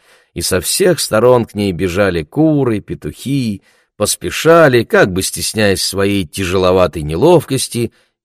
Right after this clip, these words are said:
индюки. Золотистые горсти кукурузы, просверкнув на солнце, падали в гущу квохчущих птиц.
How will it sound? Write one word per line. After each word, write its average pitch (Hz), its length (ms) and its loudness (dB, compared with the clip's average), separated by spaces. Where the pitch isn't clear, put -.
индюки. 87 760 -4
Золотистые 90 800 -2
горсти 87 540 -2
кукурузы, 85 760 -4
просверкнув 101 800 -2
на 85 140 -6
солнце, 110 560 -2
падали 107 400 2
в 82 120 -4
гущу 95 520 -4
квохчущих 82 1000 -4
птиц. - 580 -14